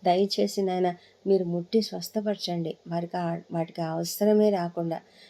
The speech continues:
వాటి యొక్క అవసరం రాకుండా మీరు కాపాడమని వేడుకొంచున్నాం. ప్రభా నాయన, మీరు ఎంతో ప్రేమించే దేవుడు. ప్రభా నాయన, ప్రతి ఒక్కరిని స్వస్థపరచమని ప్రార్థిస్తున్నాము. ప్రభా,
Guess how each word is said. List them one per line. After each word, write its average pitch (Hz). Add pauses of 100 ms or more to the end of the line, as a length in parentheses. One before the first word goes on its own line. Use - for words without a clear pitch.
(160)
వాటి 175
యొక్క 175
అవసరం 185
రాకుండా 175
మీరు 160
కాపాడమని 170
వేడుకొంచున్నాం. 170 (460)
ప్రభా 185
నాయన, 185
మీరు 180
ఎంతో 175
ప్రేమించే 175
దేవుడు. 165 (420)
ప్రభా 170
నాయన, 175 (120)
ప్రతి 175
ఒక్కరిని 196
స్వస్థపరచమని 170
ప్రార్థిస్తున్నాము. 170 (580)
ప్రభా, 185